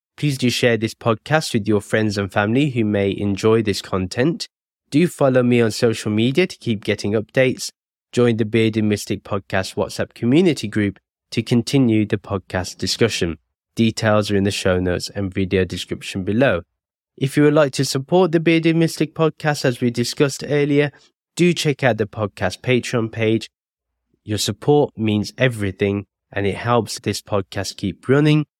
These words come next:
Details are in the show notes and video description below. Please do rate this podcast five stars and do give a review either on your favorite podcast streaming app or on our website. Details are in the show notes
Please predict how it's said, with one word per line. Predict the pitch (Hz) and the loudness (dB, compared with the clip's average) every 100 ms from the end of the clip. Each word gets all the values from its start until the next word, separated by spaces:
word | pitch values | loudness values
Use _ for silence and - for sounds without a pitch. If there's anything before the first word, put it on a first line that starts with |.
| _ _ | _ _
Details | - 117 110 117 110 110 | -2 0 2 2 2 2
are | 101 | 0
in | |
the | 98 | 0
show | - 107 98 | -2 -2 0
notes | 98 95 - | 0 -2 -4
and | 101 98 | -10 -6
video | 95 95 | -4 -4
description | 87 92 - - - 90 | -6 -10 -10 -12 -10 -8
below. | 98 127 151 151 _ _ _ | 0 2 2 -2 _ _ _
Please | - 180 156 | 0 0 0
do | 151 143 | 0 2
rate | 127 113 113 | 2 0 -2
this | 113 - - - | -6 -6 -12 -6
podcast | 117 - 104 95 | -4 -4 -6 -6
five | - 92 92 | -2 -2 -2
stars | - 151 160 160 - _ _ _ | 0 2 4 2 -2 _ _ _
and | - 101 98 | -6 -4 -2
do | 120 117 | 0 0
give | 110 110 98 | 0 -2 -2
a | 104 | -2
review | 104 98 101 101 92 | -2 -2 -2 -2 0
either | 107 104 104 95 - _ - | -2 0 0 -2 -6 _ -6
on | 98 98 | -2 0
your | 98 95 | 0 0
favorite | 104 98 98 | 0 0 -4
podcast | - 95 - 95 | -6 -8 -6 -6
streaming | - 160 160 156 | 0 2 4 4
app | 156 - - | 2 -2 -2
or | 113 - | 0 0
on | 98 98 - | 0 -2 -4
our | 98 95 92 | -2 -2 -2
website. | 95 113 - - 85 82 - - _ _ _ | 0 0 -2 -4 -2 -2 -6 -18 _ _ _
Details | - 110 - 101 101 - - | -2 -2 0 -2 -2 -4 -8
are | 98 | -4
in | 95 | -2
the | 92 | -2
show | - 92 | -2 0
notes | 95 92 | 0 -2